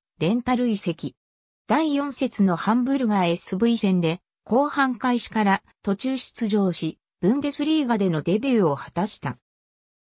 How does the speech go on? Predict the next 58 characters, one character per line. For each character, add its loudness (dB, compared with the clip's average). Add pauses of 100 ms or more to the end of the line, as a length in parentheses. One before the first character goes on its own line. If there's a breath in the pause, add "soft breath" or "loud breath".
(160)
そ 0
の 2
後 0
レ 0
ギ -2
ュ -4
ラ 2
ー 4
を 2
つ -10
か -2
む 2
と、 -4 (280)
レ 2
バ 2
ー -4
ク -2
ー 0
ゼ 0
ン 2
は 2
二 0
千 0
九 -2
年 2
一 -4
月 -2
に 0 (240)
買 -2
い -10
取 -2
り 0
オ -2
プ -18
シ -2
ョ 4
ン 4
を 0
行 0
使 -4
し、 -6 (240)
二 2
千 0
十 0
三 -2
年 -2
ま 0
で 2
の 2
契 0
約 -2
で 2 (220)
完 0
全 -2
移 -4
籍 -2
す -6
る。 -4